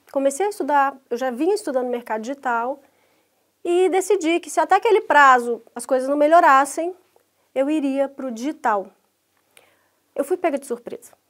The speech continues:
né? Como muitas outras pessoas foram pegas de surpresa. E isso vai acontecer.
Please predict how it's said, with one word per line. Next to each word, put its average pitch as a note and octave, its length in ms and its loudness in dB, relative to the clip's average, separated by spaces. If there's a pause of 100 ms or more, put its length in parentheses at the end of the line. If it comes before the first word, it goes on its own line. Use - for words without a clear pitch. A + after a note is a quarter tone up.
(180)
né? G#3 240 -16 (120)
Como A3 200 -8
muitas A#3 360 -6
outras G3+ 240 -16
pessoas F#3+ 340 -12
foram G3+ 260 -12
pegas F3+ 300 -10
de - 60 -20
surpresa. - 500 -18 (720)
E D#4+ 140 0
isso E4+ 180 -2
vai D4 120 -2
acontecer. C#4+ 580 -14